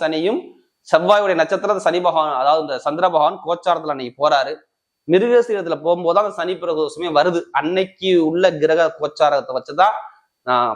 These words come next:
பலன் சொல்றேன். சந்திரன் நிக்கக்கூடிய கால்களை வச்சுதான் பலன் சொல்றோம். மேச ராசிக்கு பாருங்க, இரண்டாம் பாவத்துல சந்திர பகவான் போறாரு. அன்னைக்கு சனி பிரதோஷம் வரும்போது நீங்க பண்ணக்கூடிய பரிகாரம், அதாவது மெயினா பாருங்க, ரெண்டு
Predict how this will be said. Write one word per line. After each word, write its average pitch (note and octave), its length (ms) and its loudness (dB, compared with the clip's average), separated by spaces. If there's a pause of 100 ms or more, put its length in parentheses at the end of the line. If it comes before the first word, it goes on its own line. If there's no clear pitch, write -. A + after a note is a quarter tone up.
(160)
பலன் F#3+ 320 4
சொல்றேன். C#3+ 260 0 (100)
சந்திரன் F3 380 2
நிக்கக்கூடிய C#3 420 -4 (260)
கால்களை C#3+ 320 2
வச்சுதான் E3 420 -2
பலன் D3 240 0
சொல்றோம். C3 320 -2 (500)
மேச G3+ 280 4
ராசிக்கு G3+ 320 0
பாருங்க, F3+ 280 2
இரண்டாம் F#3 380 2
பாவத்துல E3 380 -4
சந்திர D#3 260 -4
பகவான் C3+ 300 -2
போறாரு. B2+ 320 -2 (560)
அன்னைக்கு C3+ 360 0
சனி D3+ 220 2
பிரதோஷம் C3+ 400 0
வரும்போது C3+ 400 -2 (560)
நீங்க G3+ 180 4 (140)
பண்ணக்கூடிய G3 480 2 (100)
பரிகாரம், D#3 480 2 (120)
அதாவது C3+ 340 -4 (300)
மெயினா D#3+ 240 2 (120)
பாருங்க, D3+ 300 0 (920)
ரெண்டு B3 280 4